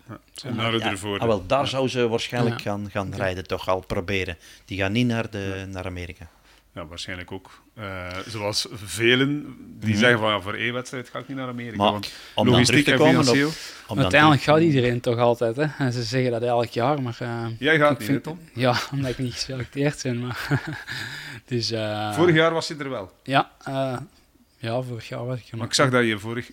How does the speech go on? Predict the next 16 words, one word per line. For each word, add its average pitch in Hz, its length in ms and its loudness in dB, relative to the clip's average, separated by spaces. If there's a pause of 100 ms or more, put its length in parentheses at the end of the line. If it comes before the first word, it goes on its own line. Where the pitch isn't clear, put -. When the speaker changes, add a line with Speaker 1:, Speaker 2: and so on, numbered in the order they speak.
Speaker 1:
vorig 120 260 -10
jaar 127 140 -2
nog 131 140 -6
twaalfde 143 340 -4
was 101 140 -6
in 104 100 -8
Waterloo. 98 280 -8
Wat 85 100 -12 (380)
Speaker 2:
Ja. 120 100 -8
Speaker 1:
eigenlijk 117 320 -6
een 101 80 -12
mooie 107 180 -10
uitslag 143 340 -10
was, 104 180 -12
toch? - 100 -16
Speaker 2:
Ja, 117 260 -6